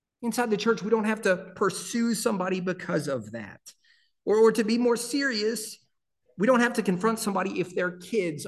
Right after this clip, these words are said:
aren't in the school option that we think is best. That's not necessarily sinful. We, we don't have to confront somebody if they spend their money differently than we do. That's not necessarily a sin. We don't even have to confront somebody if their personality gets on our nerves.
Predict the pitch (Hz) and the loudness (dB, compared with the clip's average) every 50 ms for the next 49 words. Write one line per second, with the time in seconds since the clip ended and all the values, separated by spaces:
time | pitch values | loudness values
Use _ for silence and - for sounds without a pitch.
0 | - - 165 165 180 175 - 185 175 175 170 170 175 - - 190 196 185 170 160 | -10 -6 -4 -4 -4 -4 -4 -2 -2 0 -2 -2 -6 -6 -4 -4 -2 -2 -2 -2
1 | 160 156 160 175 - - 208 196 175 160 - 180 180 180 175 175 175 165 - 165 | -2 -2 -2 -4 -4 -4 -2 0 0 -2 -2 -2 -2 -4 -2 -2 -2 -2 -2 -2
2 | 151 127 123 123 135 123 120 117 - - - - - - - _ _ _ _ _ | -6 -6 -8 -10 -12 -12 -12 -14 -16 -16 -18 -18 -20 -20 -20 _ _ _ _ _
3 | _ _ _ _ _ _ - 147 - - 220 226 202 190 190 190 - 196 175 - | _ _ _ _ _ _ -10 -6 -4 -2 -2 0 0 0 0 0 0 -2 -2 -4
4 | - 196 185 185 190 190 190 180 180 185 - - - 190 190 196 175 - - 107 | -4 -2 0 0 0 2 0 0 -2 -2 -4 -4 -4 -2 -2 -2 -2 -4 -6 -6
5 | 104 101 - - - _ _ _ _ _ _ _ _ _ - 165 170 170 185 214 | -6 -6 -8 -12 -18 _ _ _ _ _ _ _ _ _ -2 -2 0 2 2 2
6 | 233 233 226 220 226 233 190 180 180 247 254 240 - 226 214 208 196 185 196 202 | 4 4 4 2 2 0 -2 0 2 2 2 2 2 0 0 0 0 0 0 0
7 | 196 - 220 226 214 208 196 208 214 202 180 180 233 - - 294 220 170 156 139 | 0 0 0 0 0 0 0 0 0 0 0 0 0 0 0 0 0 0 0 0
8 | 135 147 139 135 123 127 143 123 117 113 123 151 175 175 220 220 214 214 220 190 | 2 2 0 0 0 -4 -4 -6 -6 -6 -6 -6 -6 -2 -2 0 0 0 0 -2
9 | 190 190 - - 208 - - - 180 170 180 185 185 175 180 185 196 190 180 165 | -2 -2 -2 -4 -6 -6 -6 -4 -2 0 0 0 0 0 -2 -2 -4 -4 -6 -6
10 | - - - 175 190 190 139 101 90 - - _ _ _ _ _ _ _ _ - | -6 -8 -8 -8 -8 -8 -8 -10 -12 -18 -20 _ _ _ _ _ _ _ _ -2
11 | 302 320 480 415 254 190 170 175 160 156 165 - 160 - 165 170 - 196 202 - | 0 2 2 2 2 0 0 0 0 -2 -2 -4 -4 -4 -4 -4 -4 -6 -6 -6
12 | - 196 196 190 185 180 180 226 214 202 - 220 226 226 233 226 202 180 175 214 | -6 -4 -4 -2 -4 -2 -2 -4 -4 -4 -4 -6 -6 -6 -6 -8 -8 -6 -6 -6
13 | 311 381 320 - 139 - 131 123 127 - 120 110 110 107 104 104 101 98 92 92 | -6 -6 -6 -6 -6 -6 -6 -6 -6 -8 -8 -8 -8 -8 -10 -12 -14 -16 -16 -18
14 | 90 - 113 117 - - - - | -20 -20 -20 -18 -16 -14 -14 -14